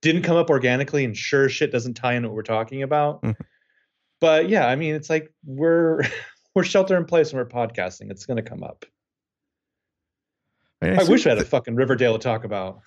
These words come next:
Speaker 2: I assume there are parts of the country that are not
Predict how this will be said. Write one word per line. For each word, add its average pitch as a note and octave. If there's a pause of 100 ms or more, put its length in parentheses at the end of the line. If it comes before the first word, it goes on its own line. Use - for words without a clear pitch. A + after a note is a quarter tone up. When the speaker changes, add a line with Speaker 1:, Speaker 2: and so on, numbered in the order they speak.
(140)
Speaker 2:
I D#3
assume C#4
there D3
are A#2
parts G2
of -
the F2
country G2+
that E2
are D#2+ (540)
not F2+